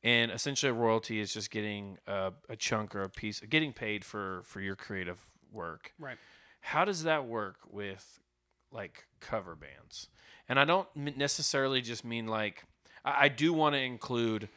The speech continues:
Speaker 1: the country cover band, you know, playing at Cotton Eye Joe's this weekend.
Speaker 2: Mm-hmm.
Speaker 1: But I also wanna include where you see, like, traveling acts who go across the nation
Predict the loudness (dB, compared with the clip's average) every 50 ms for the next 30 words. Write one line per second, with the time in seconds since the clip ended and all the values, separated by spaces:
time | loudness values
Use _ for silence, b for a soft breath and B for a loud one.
0 | b b b b b b b b b b -6 0 2 2 2 2 0 -4 2 4
1 | 4 6 6 4 2 4 4 4 4 4 2 0 -4 -10 -14 -16 -20 -20 -20 -12
2 | -8 -6 -4 -2 -2 -2 -4 -6 -10 -12 -10 -8 -6 -4 -4 -4 -6 -6 -6 -4
3 | -6 -4 -4 -6 -8 -6 -4 -4 -4 -4 -4 -6 -8 -6 -4 -4 -4 -4 -4 -6
4 | -8 -8 -8 -10 -8 -6 -6 -4 -4 -6 -8 b b b b b b -20 -10 2
5 | 6 8 8 10 10 10 10 8 8 6 4 4 4 4 2 2 0 -2 -4 -4
6 | -2 0 0 0 0 -2 -4 -6 -12 -20 _ _ -6 -2 -2 -2 -2 -2 -2 0
7 | 0 0 0 0 0 0 0 0 -2 -4 -8 -6 0 2 4 4 4 4 2 -2
8 | -4 -4 -6 -4 0 2 4 4 2 2 0 -2 -2 -2 -2 -2 -6 b b b
9 | b b b b b b b b -4 -2 2 4 6 6 6 4 4 4 4 4
10 | 4 0 -4 -8 -10 -10 -6 -2 0 2 2 2 0 -2 -2 -4 -8 -10 -12 -14